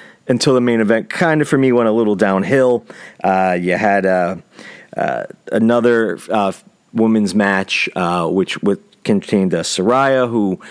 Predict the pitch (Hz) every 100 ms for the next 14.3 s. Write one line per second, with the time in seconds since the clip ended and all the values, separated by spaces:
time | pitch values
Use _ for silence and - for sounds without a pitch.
0 | - _ - 92 101 95 87 - - 127
1 | 113 113 104 98 - 92 90 87 - -
2 | - 113 95 92 85 107 104 107 110 110
3 | 107 101 98 95 92 92 95 95 92 -
4 | 92 92 90 90 90 90 - 87 85 85
5 | 82 80 80 76 73 78 95 110 104 90
6 | 82 - - - - 92 123 107 107 107
7 | 107 101 - 104 104 95 - - 92 87
8 | 87 - - 110 95 87 127 139 135 127
9 | 120 113 110 - - - - - - 95
10 | 90 - 110 98 - 101 104 101 87 101
11 | 101 98 95 92 90 80 90 87 98 101
12 | 98 95 95 90 95 90 87 87 - 95
13 | 95 87 101 98 - 101 92 92 107 87
14 | 98 95